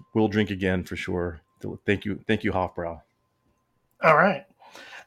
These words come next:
Speaker 2: Um, you got one thing before we take a break in food.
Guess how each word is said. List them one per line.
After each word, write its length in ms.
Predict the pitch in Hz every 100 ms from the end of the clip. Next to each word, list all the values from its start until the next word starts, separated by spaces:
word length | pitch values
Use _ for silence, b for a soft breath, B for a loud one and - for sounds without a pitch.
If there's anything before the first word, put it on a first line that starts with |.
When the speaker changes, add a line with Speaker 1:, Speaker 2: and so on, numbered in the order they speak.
| -
Speaker 2:
Um, 840 | 180 170 160 156 151 139 135 127 _
you 100 | - 175
got 160 | 190
one 240 | 165 185 185
thing 280 | 180 180
before 240 | 175 156 170
we 100 | 165
take 180 | - 165
a 40 |
break 500 | 123 147 151 151 -
in 220 | 185 147 135
food. 680 | - - 190 156 139 139